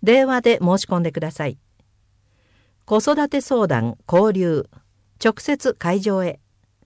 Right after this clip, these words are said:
二十一日木曜、午前九時十五分から十時十五分。母親学級。母子健康手帳を持参してください。六日、十三日、二十日、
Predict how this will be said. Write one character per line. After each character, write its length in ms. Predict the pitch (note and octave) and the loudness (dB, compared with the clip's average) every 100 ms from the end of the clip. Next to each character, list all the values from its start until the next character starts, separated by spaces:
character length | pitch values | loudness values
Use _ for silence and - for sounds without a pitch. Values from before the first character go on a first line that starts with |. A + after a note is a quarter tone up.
| _ _ _ _ - | _ _ _ _ 0
二 160 | B3 | 2
十 220 | A#3+ A3+ | 4 4
一 220 | G3 - G#3+ | 4 2 0
日 320 | G#3+ G#3+ - | 0 -2 -2
木 340 | F#3 F#3+ - B3 | 2 0 0 0
曜、 340 | A3+ F3+ - | 2 2 2
午 180 | G3 B3 | 2 2
前 240 | B3 A3 G3+ | 4 2 0
九 160 | C#4+ | -2
時 160 | A3+ G3 | 0 0
十 220 | A#3 A3+ | 2 2
五 140 | G3 | 2
分 240 | G3+ E3+ C#3+ | -2 -2 -4
か 140 | D3+ | -2
ら 160 | E3+ F#3 | 0 -2
十 280 | F3+ B3 B3+ | -2 0 0
時 200 | D#3+ B2+ | 0 -2
十 240 | C3 F3 | 0 0
五 160 | F#3+ F3 | 2 -2
分。 280 | - A2+ - _ _ _ _ _ _ _ _ _ _ _ _ _ _ | -4 -12 -12 _ _ _ _ _ _ _ _ _ _ _ _ _ _
母 340 | - G3+ - D4 | 0 0 2 2
親 200 | D4+ C#4 | 2 0
学 200 | A#3+ A#3 _ | 0 -4 _
級。 320 | C#3 A#2 - _ _ _ _ _ - | -6 -4 -6 _ _ _ _ _ 0
母 140 | A#3+ C#4+ | 2 2
子 100 | - | 0
健 220 | A#3+ A#3+ | 0 2
康 140 | A#3+ A3+ | 0 0
手 140 | A#3 | -2
帳 280 | - D#3+ C#3+ | 0 0 2
を 80 | - | 0
持 120 | D#3+ | -4
参 240 | D3 E3+ E3 | -2 -2 -2
し 40 | |
て 120 | E3 | -6
く 80 | D3+ | -6
だ 120 | D#3 | -6
さ 160 | E3 D3+ | -6 -6
い。 100 | C3+ _ _ _ _ _ _ _ _ _ _ | -8 _ _ _ _ _ _ _ _ _ _
六 300 | F#3+ F#3+ C4+ | 0 2 2
日、 280 | - A3+ G#3 _ _ - | -2 -4 -4 _ _ -4
十 240 | F3 C4 | 0 0
三 280 | - B3+ G#3 | 0 -2 0
日、 400 | D3+ C#3 - E3 _ _ | -2 -4 -6 -10 _ _
二 220 | - F#3+ | -4 -4
十 200 | - - | -4 -6
日、 220 | A3 - | -4 -4